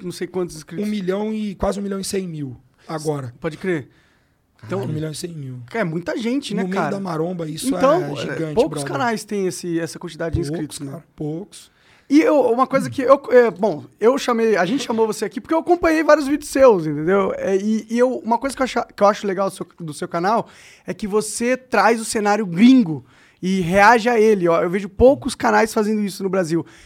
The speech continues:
Speaker 1: E, e, pô, vamos ser sinceros, né? O re-, o, o cenário gringo é o cenário gringo, é o maior cenário que existe no mundo.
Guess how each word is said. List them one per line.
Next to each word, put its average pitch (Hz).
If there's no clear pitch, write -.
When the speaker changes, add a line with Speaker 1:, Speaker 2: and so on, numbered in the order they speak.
Speaker 1:
E, 175
e, 247
pô, -
vamos 175
ser 311
sinceros, 165
né? 151
O 156
re-, 160
o, 156
o 156
cenário 220
gringo 190
é 226
o 196
cenário 226
gringo, 277
é 156
o 151
maior 185
cenário 240
que 311
existe 240
no 311
mundo. 285